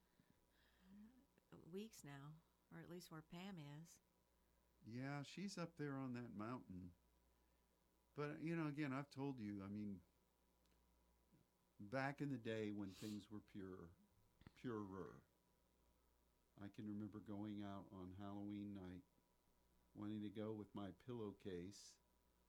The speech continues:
Speaker 2: to get as much candy as I could so I could be back to watch It's the Great Pumpkin, Charlie Brown.
Speaker 1: <laughs>
Speaker 2: But my little mask that I wore would freeze up, and there'd be icicles hanging down from the condensation of my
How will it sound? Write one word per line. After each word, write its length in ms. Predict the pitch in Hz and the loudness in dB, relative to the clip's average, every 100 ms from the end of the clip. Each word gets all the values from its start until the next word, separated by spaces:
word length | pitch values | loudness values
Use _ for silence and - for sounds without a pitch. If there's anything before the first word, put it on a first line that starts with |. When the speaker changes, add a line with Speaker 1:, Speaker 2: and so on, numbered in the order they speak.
| - | -12
Speaker 2:
to 80 | - | -6
get 160 | 104 107 | -2 -2
as 160 | 95 | 0
much 240 | 117 120 - | 0 -2 -2
candy 320 | 131 123 117 | 0 2 0
as 80 | 101 | 0
I 160 | 110 - | -2 0
could 160 | 120 110 | -2 -2
so 160 | - | 0
I 160 | 101 101 | 0 0
could 160 | 98 104 | -2 -4
be 80 | |
back 240 | 101 101 101 - | 0 -2 -2 -4
to 80 | |
watch 640 | 101 98 98 90 - - - - - - - | -4 -2 -4 -4 -10 -16 -20 -20 -20 -20 -10
It's 160 | 104 - | -10 -8
the 80 | 95 | -2
Great 240 | 101 98 - | -2 -2 -2
Pumpkin, 320 | 110 - 92 | -4 -2 -6
Charlie 400 | 87 - 80 - - | -6 -6 -6 -8 -8
Brown. 280 | - - - - - - 247 | -12 -12 -16 -20 -20 -16 -14
Speaker 1:
<laughs> 80 | - 170 - 120 - - - | -10 -12 -12 -18 -16 -8 0
Speaker 2:
But 160 | 104 | 2
my 240 | 104 110 110 | 2 0 0
little 240 | 113 110 | 0 0
mask 720 | 104 120 120 107 95 - - - - | 0 2 2 2 0 -6 -16 -12 -6
that 80 | 98 | -4
I 160 | 98 90 | -2 -2
wore 400 | 92 92 92 95 - - - - - - - - | -2 -2 -2 -6 -10 -20 -20 -20 -20 -20 -20 -10
would 160 | 110 101 - - | -4 -4 -6 -6
freeze 400 | 120 117 113 113 | -2 -2 -4 0
up, 320 | 107 95 - - - - _ _ - - - | 0 0 -4 -10 -20 -20 _ _ -20 -20 -6
and 140 | 101 | -2
there'd 80 | 95 | -2
be 140 | 107 | 0
icicles 640 | 104 107 107 - 104 98 - | 0 -2 -4 -8 -8 -8 -6
hanging 400 | 107 101 98 95 | -4 -2 -2 -4
down 240 | 98 95 - | -4 -4 -6
from 160 | 101 101 | -8 -8
the 80 | - | -4
condensation 800 | 107 104 101 92 - 104 98 104 | -2 -2 -4 -6 -2 -2 -2 -4
of 80 | 92 | -4
my 140 | 92 | -4